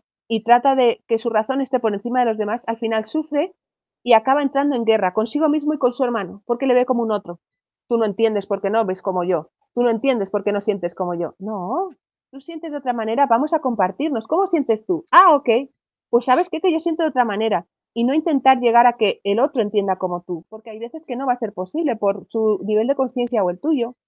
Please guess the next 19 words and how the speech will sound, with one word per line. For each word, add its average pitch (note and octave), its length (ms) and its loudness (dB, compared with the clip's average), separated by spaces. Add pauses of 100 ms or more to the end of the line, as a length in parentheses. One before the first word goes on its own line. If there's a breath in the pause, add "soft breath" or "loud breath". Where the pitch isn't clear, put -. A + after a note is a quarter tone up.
No F4+ 80 -4
importa. A3 480 -2 (360)
¿Por A#3 160 -4
qué D#4 100 4
hay D#4+ 140 4
frecuencias A3+ 480 2
diferentes? F3+ 640 -4 (420)
¿Por A#3 240 0
qué D4+ 120 0
el D4 80 4
arco B3+ 260 4
iris G#3 260 -2
tiene G#3 240 -2
tantos A3 380 -2
colores G3 480 0
y A3 100 -2
solo A#3+ 260 2
es G#3+ 160 -4
uno? F#3+ 340 -4